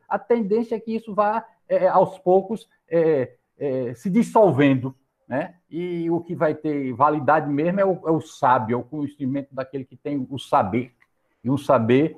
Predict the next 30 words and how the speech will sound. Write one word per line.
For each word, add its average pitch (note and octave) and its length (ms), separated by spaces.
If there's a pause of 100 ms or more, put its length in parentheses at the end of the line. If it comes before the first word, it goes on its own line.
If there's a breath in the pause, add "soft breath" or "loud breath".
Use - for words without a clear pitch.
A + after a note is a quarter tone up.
(120)
é, C3+ 100
é, A#2 320 (100)
que C3 140
vai C3 160
se - 140
manter, B2 840
é, - 20
justamente A#2+ 440
pela B2 180
experiência A#2+ 800
e - 40
pela C3+ 200
profundidade, A#2+ 720
tá? - 260 (320)
Mas C3 280
a C3+ 60
validação C3+ 840
continua C#3+ 440
sendo B2+ 260
elemento A#2+ 500
fundamental D#3+ 840 (160 loud breath)
para C3+ 340
que C#3+ 140
você D3+ 260
use C#3+ 240
qualquer E3 460
material F3+ 600
provindo C#3 420
da C#3 120
internet. G2+ 440